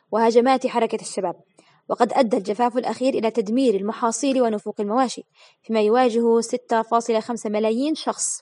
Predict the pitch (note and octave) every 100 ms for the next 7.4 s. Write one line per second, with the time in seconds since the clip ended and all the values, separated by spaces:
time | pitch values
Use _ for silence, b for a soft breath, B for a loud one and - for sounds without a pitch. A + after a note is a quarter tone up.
0 | - G3 - G#3 A3 A3+ G#3+ G3+ C4 D4
1 | - - A#3+ A#3 F#3+ F#3+ B3+ C#4+ b b
2 | b G#3+ B3 B3 B3 B3 b b _ -
3 | A#3+ B3 - G#3+ A3+ A3 A3+ A3 A#3 A3+
4 | A3 - A3 G#3 G3+ B3+ D4+ D4 D#4 D4+
5 | B3 G#3+ G3+ G3+ G#3+ A3 B3+ A#3 A3 G#3
6 | - B3+ A3+ A#3+ A3+ G#3 G3+ G3+ C4+ C4
7 | - G3 G3